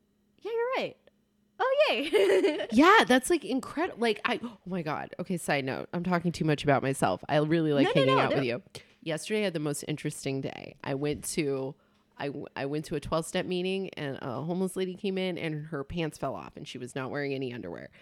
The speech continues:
Speaker 2: And I was by myself and I just walked up and I had to go through all the mental gymnastics of that, which is first, help that lady put her pants on. Secondly, society says you should not touch this person.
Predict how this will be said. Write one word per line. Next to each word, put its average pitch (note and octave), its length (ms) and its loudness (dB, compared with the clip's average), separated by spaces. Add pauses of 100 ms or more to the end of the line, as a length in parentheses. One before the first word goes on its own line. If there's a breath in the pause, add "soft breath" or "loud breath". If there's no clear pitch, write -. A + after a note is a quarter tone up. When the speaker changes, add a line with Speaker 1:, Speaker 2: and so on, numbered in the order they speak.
(280 loud breath)
Speaker 2:
And C#3 140 -4
I C#3 40 -2
was C#3+ 120 -4
by C3+ 180 -4
myself D#3 600 -2 (260 soft breath)
and C3+ 120 -8
I C#3 80 -4
just C3+ 200 -8
walked D3 260 -4
up E3 120 -4
and D#3 100 -4
I D3 40 -2
had E3 140 -4
to C#3+ 40 -4
go C3+ 100 -2
through C3+ 200 -6
all C3+ 120 -4
the D3+ 80 0
mental C#3 300 -4
gymnastics C3+ 680 -8
of D#3 60 -4
that, E3 200 0
which D3+ 180 -6
is B2 120 -10
first, F3+ 320 -4
help E3+ 180 -6
that C3+ 160 -8
lady A#2+ 180 -8
put - 160 -10
her - 80 -14
pants - 340 -10
on. - 180 -14
Secondly, C3 520 -6 (400 soft breath)
society A#3+ 720 0
says D#3+ 300 -4
you D#3+ 80 -4
should - 200 -8
not B2+ 180 -10
touch - 300 -12
this C3+ 180 -6
person. C#3 640 -8